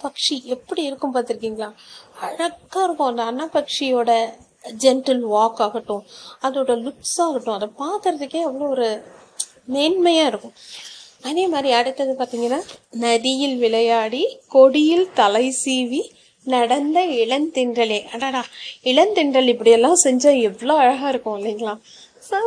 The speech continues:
வன்-, "வளர் பொதிகை மலை தோன்றி மதுரை நகர் கண்டு பொலிந்த தமிழ் மன்றமே." So, மதுரைனாலே தமிழ் மன்றங்கள் தான். அந்த இடத்துல வந்து இவ்வளோ அழகழகான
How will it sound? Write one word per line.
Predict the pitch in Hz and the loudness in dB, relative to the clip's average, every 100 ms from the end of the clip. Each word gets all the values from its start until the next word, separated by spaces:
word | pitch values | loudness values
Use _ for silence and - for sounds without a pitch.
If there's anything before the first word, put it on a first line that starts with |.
| 403 | 2
வன்-, | 269 254 277 - | 2 0 -6 -6
"வளர் | 277 277 262 262 | 0 2 2 2
பொதிகை | 262 247 269 277 277 | 2 2 0 -2 -2
மலை | 262 226 240 | 0 0 0
தோன்றி | 240 226 208 339 - - | 0 -4 -2 -2 -2 -6
மதுரை | 196 226 240 294 302 370 453 - | -10 -6 -2 0 0 0 -2 -8
நகர் | 247 226 220 269 269 | -4 -2 -2 -4 -4
கண்டு | 277 269 277 480 - - _ _ _ _ - | -4 -2 0 0 -2 -20 _ _ _ _ -6
பொலிந்த | 285 302 349 403 415 453 | -2 2 2 2 0 -2
தமிழ் | - 240 262 294 | -2 -2 -2 -2
மன்றமே." | 269 247 233 226 214 214 | -2 -4 -4 -4 -6 -10
So, | - 311 277 233 | -6 -2 0 0
மதுரைனாலே | 233 277 277 262 254 415 - - - - | 0 0 2 2 2 0 -4 -20 -8 0
தமிழ் | 254 285 294 | 2 2 0
மன்றங்கள் | 247 240 233 233 220 208 | -2 -2 -2 -2 -4 -8
தான். | 214 - | -12 -8
அந்த | 277 277 285 262 | -4 -2 -2 -2
இடத்துல | 277 311 302 | -2 -2 -2
வந்து | 247 247 453 - - - | -2 -4 -8 -8 -18 -6
இவ்வளோ | 269 269 - | -2 -2 4
அழகழகான | 311 233 254 262 254 254 254 240 240 294 | 4 6 4 2 2 0 -2 -2 -2 -2